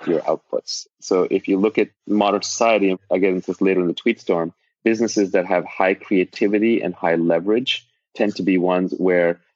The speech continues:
you could do an hour of work and it can have a huge effect, or you can do a thousand hours of work and it can have no effect. For example, look at software engineering. One great engineer can, for example, create Bitcoin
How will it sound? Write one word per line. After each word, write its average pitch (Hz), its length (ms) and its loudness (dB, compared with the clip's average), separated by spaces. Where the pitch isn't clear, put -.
you 98 120 -2
could 92 140 -2
do 98 120 2
an 87 140 -4
hour 95 320 2
of 85 120 0
work 87 300 0
and 87 100 -4
it 85 60 -4
can 85 140 -6
have 85 160 -2
a 87 40 -2
huge 92 320 -2
effect, 80 460 -4
or 90 80 2
you 87 60 0
can 90 120 -4
do 85 120 2
a 82 60 0
thousand 87 420 0
hours 80 260 0
of 82 80 0
work 80 160 0
and 71 100 -4
it - 60 -16
can 90 100 -4
have 78 100 -4
no 85 220 0
effect. - 400 -8
For 95 80 0
example, 90 400 2
look 90 140 0
at 95 100 -2
software 90 360 0
engineering. 82 560 -2
One 101 280 0
great 95 320 0
engineer 92 500 2
can, 85 220 -4
for 95 120 -2
example, 90 380 0
create - 400 -2
Bitcoin 80 560 -4